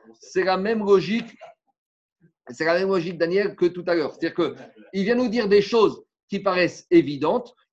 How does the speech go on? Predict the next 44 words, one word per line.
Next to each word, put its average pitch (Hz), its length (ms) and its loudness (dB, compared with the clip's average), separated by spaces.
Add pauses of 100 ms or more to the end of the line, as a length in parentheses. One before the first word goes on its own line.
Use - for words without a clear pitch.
mais 233 340 0
que 180 340 2
certaines 202 320 -8
personnes 180 300 -8
ne 190 60 -6
respectent 165 340 -8
pas. 214 140 -4
Donc, 202 280 -6 (680)
quand 190 100 -2
il 196 100 -2
dit, 196 360 -10
Shalosh 196 360 -2
Seudot, 160 460 -4
les 143 140 -8
Shem 190 200 -6
Shamaim, 135 420 -6 (100)
j'ai 135 100 -12
pas 165 100 -8
mangé 143 200 -8
pour 135 140 -10
moi. 123 220 -14 (380)
J'ai 131 120 -10
mangé 135 320 -4 (220)
pour 208 320 -2
la 151 120 -4
mitzvah 156 500 -6 (240)
de 147 180 -2
faire 165 400 -6 (160)
les 147 140 -6
trois 165 220 -2
Seudot. 135 360 -6 (400)
Amar 185 260 -2
Rav 202 140 0
Yehuda, 208 300 -4
Titiri, 196 540 -10
des 185 200 -6
Kiyem, 202 480 -8 (180)
Iyun 190 300 -6
Tfila. 170 400 -8 (340)
Rav 151 200 -8
Yehuda, 180 160 -2
il 185 100 0
a 180 80 0
dit, 190 360 -12